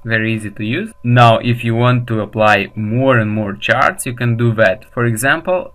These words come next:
I'll show you how I applied multiple indicators to check what happens on a daily time frame on multiple pairs.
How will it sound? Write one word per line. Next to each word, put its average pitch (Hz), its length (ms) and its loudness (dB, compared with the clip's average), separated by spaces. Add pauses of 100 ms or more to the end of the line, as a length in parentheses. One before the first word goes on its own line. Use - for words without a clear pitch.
I'll 120 200 0
show 135 260 -4
you 147 160 -4
how 117 400 0
I 110 80 0
applied 107 520 -4
multiple 143 800 -4 (140)
indicators 117 1040 -4
to 117 100 -6
check 131 320 0
what 123 220 0
happens 117 480 -4
on 113 120 -4
a 110 60 -6
daily 123 320 0
time 107 280 0
frame 113 420 0
on 104 140 -6
multiple 107 720 -4
pairs. - 520 -4